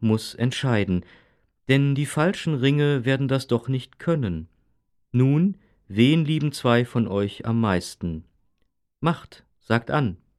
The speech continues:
Ihr schweigt? Die Ringe wirken nur zurück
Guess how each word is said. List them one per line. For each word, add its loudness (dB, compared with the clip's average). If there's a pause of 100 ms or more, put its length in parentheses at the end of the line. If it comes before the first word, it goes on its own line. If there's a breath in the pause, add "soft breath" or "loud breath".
(560)
Ihr 0
schweigt? -4 (760)
Die 0
Ringe 0
wirken 0
nur 4
zurück -2